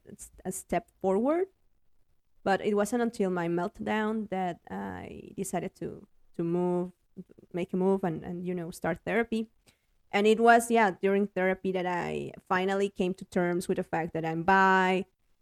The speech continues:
And, um, it also has to do with the fact that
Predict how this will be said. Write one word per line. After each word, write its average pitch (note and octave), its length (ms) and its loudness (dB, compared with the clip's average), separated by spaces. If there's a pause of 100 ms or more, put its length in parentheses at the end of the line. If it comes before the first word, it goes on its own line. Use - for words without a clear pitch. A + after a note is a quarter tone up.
(160)
And, F3+ 800 -2
um, E3+ 720 -4 (1000)
it A#3 100 4
also A#3 320 6
has G#3 320 0
to A3 140 -2
do F#3 300 2
with F3+ 120 -2
the G3 60 -6
fact - 560 -4 (220)
that F3 880 -2